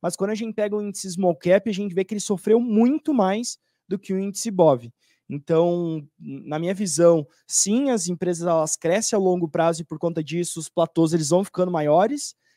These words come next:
eles conseguem gerar retorno pros seus acionistas, né? Até tem outro livro ali que é o Stocks for the Long Run, que também fala sobre isso. É, tem vários livros aí, né? Uma biblioteca cheia,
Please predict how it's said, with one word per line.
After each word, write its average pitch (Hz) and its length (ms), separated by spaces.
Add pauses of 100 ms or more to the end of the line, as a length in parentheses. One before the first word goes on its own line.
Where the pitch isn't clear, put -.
(120)
eles 143 160
conseguem 175 460
gerar 156 260
retorno 165 380
pros - 160
seus 147 160
acionistas, 165 800 (340)
né? 147 160
Até 185 180
tem 202 140
outro 190 240
livro 175 200
ali 165 140
que 180 140
é 165 80
o 156 140
Stocks 170 440
for 156 240
the 156 80
Long 156 240
Run, 160 360 (400)
que - 80
também 190 280
fala 196 220
sobre 160 260
isso. - 280 (500)
É, 123 200
tem 151 120
vários 165 240
livros 170 220
aí, 160 160
né? 151 60
Uma 147 120
biblioteca 147 500
cheia, 175 440